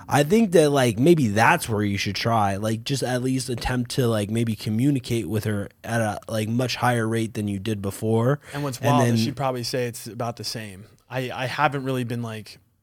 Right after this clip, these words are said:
Speaker 2: texting her back that quick, and, like, I've just been, like, living my life, and I've just
Speaker 1: I mean, but that,
Speaker 2: I'm just like,
Speaker 1: I,
Speaker 2: it's
Speaker 1: I feel
Speaker 2: somewhere
Speaker 1: like that's
Speaker 2: there.
Speaker 1: where you are though, too, in life.
Speaker 2: No, no, th-, right. I'm just generally busy, but I'm also kind of protecting myself in a little way.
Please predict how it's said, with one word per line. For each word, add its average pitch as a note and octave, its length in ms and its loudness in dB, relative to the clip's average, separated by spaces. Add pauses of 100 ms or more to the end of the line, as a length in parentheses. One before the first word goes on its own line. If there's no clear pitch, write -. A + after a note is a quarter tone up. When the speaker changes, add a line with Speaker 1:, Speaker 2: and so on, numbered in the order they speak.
(140)
Speaker 2:
texting C3 380 -4
her B2 140 -4
back A2+ 300 -4 (340)
that A#2 200 -6
quick, B2+ 560 0 (120)
and, A#2 260 -8
like, A2+ 180 -6
I've A#2 120 -4
just A2 140 -10
been, A#2 160 -6
like, G#2 220 -10
living A#2 300 -4
my G#2+ 120 -6
life, A#2+ 400 -2
and A2+ 80 -8
I've G#2+ 140 -8
just - 420 -12 (1300)
Speaker 1:
I E3+ 120 6
mean, G3+ 180 6
but G#3 140 12
that, G#3+ 100 10
Speaker 2:
I'm G#3+ 100 10
just A#3 140 6
like, A3 160 10
Speaker 1:
I, G#3 40 8
Speaker 2:
it's F#3 100 6
Speaker 1:
I A3 60 12
feel A3+ 100 10
Speaker 2:
somewhere D4+ 180 12
Speaker 1:
like G#3+ 100 10
that's C4+ 200 12
Speaker 2:
there. C4+ 100 10
Speaker 1:
where C4+ 100 12
you G#3 280 6
are F#3+ 320 10
though, C3 240 6
too, G3+ 300 6
in A2+ 140 6
life. C3+ 480 -2 (140)
Speaker 2:
No, B3+ 140 10
no, G#3 240 6
th-, F3 180 -14
right. F#3 280 6
I'm F3 120 2
just A3 140 2
generally G3 260 4
busy, E3+ 240 2
but F#3 140 6
I'm F3+ 80 2
also B3+ 260 2
kind B3+ 140 -2
of A#3 80 -6
protecting D#3+ 420 -2
myself A#2 420 -4
in A2+ 60 -8
a A2 40 -10
little G#2 180 -10
way. F#2+ 180 -10